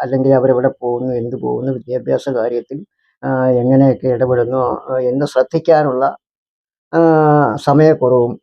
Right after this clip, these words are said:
അവർക്ക് അവരുടെ അച്ഛനമ്മമാരെ സംരക്ഷിക്കാനുള്ള സമയക്കുറവും അനാഥാലയത്തിൽ കൊണ്ടുവന്ന്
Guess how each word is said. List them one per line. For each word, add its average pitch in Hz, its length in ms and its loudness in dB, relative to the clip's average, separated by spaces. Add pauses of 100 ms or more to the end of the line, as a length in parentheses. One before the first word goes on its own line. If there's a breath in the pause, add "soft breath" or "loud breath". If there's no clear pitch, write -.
(500)
അവർക്ക് 143 420 2
അവരുടെ 156 240 4
അച്ഛനമ്മമാരെ 165 640 4
സംരക്ഷിക്കാനുള്ള 127 760 0
സമയക്കുറവും 120 640 -2
അനാഥാലയത്തിൽ 139 600 2
കൊണ്ടുവന്ന് 120 480 -4